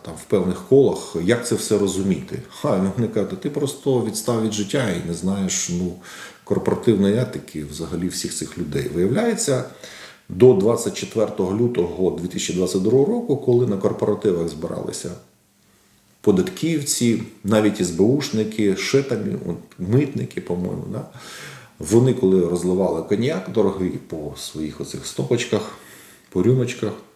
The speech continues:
вони казали: «Господа офіцери».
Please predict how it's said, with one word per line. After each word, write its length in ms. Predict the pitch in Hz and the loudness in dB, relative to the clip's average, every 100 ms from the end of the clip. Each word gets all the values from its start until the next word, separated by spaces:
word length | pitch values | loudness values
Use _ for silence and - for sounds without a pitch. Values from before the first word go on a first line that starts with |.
| _ _ _ _ _ _ - - - - - - | _ _ _ _ _ _ -20 -20 -18 -20 -20 -6
вони 240 | 87 110 139 | 4 4 6
казали: 840 | 104 92 117 123 110 107 98 85 - 92 | 2 2 4 4 4 4 2 0 -4 0
«Господа 480 | 107 - 101 127 120 | 0 0 2 4 2
офіцери». 460 | 104 - 78 - | -2 -4 -4 -6